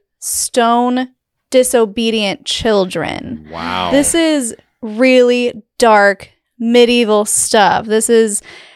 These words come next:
Speaker 1: so far beyond how we have progressed as a society, which is incredibly dangerous to human rights, women's rights, children's rights, everyone's rights. So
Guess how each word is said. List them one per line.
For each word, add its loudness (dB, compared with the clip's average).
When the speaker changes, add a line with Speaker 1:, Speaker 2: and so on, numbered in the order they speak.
Speaker 1:
so 2
far 2
beyond 0
how 0
we 0
have -6
progressed -2
as -2
a -8
society, -2
which -8
is -6
incredibly -2
dangerous -2
to -4
human -8
rights, 0
women's -8
rights, 0
children's -6
rights, 0
everyone's -4
rights. 0
So 2